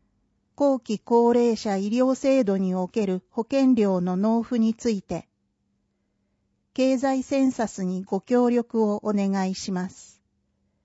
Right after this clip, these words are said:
カスタマーハラスメントの防止について。県職員採用選考講座、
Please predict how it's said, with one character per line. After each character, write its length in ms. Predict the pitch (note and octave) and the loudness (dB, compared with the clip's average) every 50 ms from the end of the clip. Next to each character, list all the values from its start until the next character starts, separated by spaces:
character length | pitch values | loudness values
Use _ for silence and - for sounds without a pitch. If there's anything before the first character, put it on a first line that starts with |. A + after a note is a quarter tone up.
| _ _ _ _ _ _ _ _ _ _ _ _ _ _ | _ _ _ _ _ _ _ _ _ _ _ _ _ _
カ 160 | - G#3+ G3+ | -6 -6 -6
ス 140 | - - - | -6 -6 -4
タ 120 | C4 C4 | -2 0
マ 200 | C4 C4 C4 C4 | 2 2 2 0
ー 20 | C4 | 0
ハ 160 | - C4+ B3+ | -2 -2 -2
ラ 140 | C4 C4+ C4 | -2 -2 -2
ス 100 | - A#3+ | -2 0
メ 160 | G#3+ G3+ F#3+ | 0 0 0
ン 80 | F#3+ | -2
ト 160 | F#3+ - F#3 F3+ | -4 -4 -4 -4
の 140 | F3+ F3 | -4 -4
防 240 | F3+ F#3+ G#3+ A3 A#3 | -2 -2 0 0 0
止 180 | A#3 - B3+ A#3+ | -2 -2 -2 0
に 160 | A#3 A#3 A#3 | 0 0 0
つ 160 | - - A#3+ | -2 -4 -4
い 100 | A3+ G3+ | -4 -4
て。 240 | - - F3+ - - _ _ _ _ _ _ _ _ _ _ _ _ _ _ _ _ _ _ _ _ _ _ _ _ _ _ _ _ _ _ | -6 -8 -10 -10 -10 _ _ _ _ _ _ _ _ _ _ _ _ _ _ _ _ _ _ _ _ _ _ _ _ _ _ _ _ _ _
県 260 | - C4 C4 C4 C4 | -2 0 2 2 2
職 380 | B3+ - C#4 B3+ - - C4+ C4+ | 0 -2 -4 -6 -4 -4 -2 -2
員 240 | B3+ A#3 G#3 F#3+ F3+ | 0 0 0 -2 -4
採 380 | - - G#3 G3 G#3 G3+ G3 | -4 -4 -4 -4 -2 -2 -2
用 260 | G3+ G3 G3 G3 G3 | -2 -2 0 -2 -2
選 320 | G3+ - - A#3+ A#3+ A#3 A3+ | -4 -2 0 0 0 0 0
考 300 | - - A#3+ A#3 A#3 A3+ | 0 0 0 0 0 0
講 260 | - - A#3 A3+ G#3 | -2 0 0 0 0
座、 320 | F#3+ - - E3 D#3+ F3+ | -2 -6 -6 -8 -8 -8